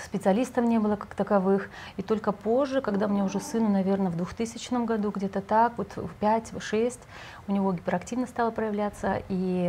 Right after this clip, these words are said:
опять же, мне повезло, прекрасные специалисты встречались на моём пути, которые его сопровождали. Таких детей и такие семьи обязательно нужно сопровождать.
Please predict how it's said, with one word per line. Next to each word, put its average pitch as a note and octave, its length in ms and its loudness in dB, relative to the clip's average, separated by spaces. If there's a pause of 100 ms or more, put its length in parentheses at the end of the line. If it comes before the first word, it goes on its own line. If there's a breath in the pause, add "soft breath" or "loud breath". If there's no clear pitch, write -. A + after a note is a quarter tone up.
(120)
опять G3 240 -2
же, F#3+ 60 0
мне F#3 140 2
повезло, F#3 480 -2 (240)
прекрасные F#3 420 -2
специалисты F#3 560 -2
встречались - 520 -4
на C4 60 -2
моём B3+ 100 -2
пути, - 220 -10
которые A3+ 280 0
его G3+ 100 0
сопровождали. G3 840 0
Таких F3+ 300 -2
детей A3+ 420 -4
и - 20 -2
такие F#3+ 320 -4
семьи G3+ 380 -2
обязательно F3+ 440 -4
нужно F#3 200 -4
сопровождать. F3 680 -4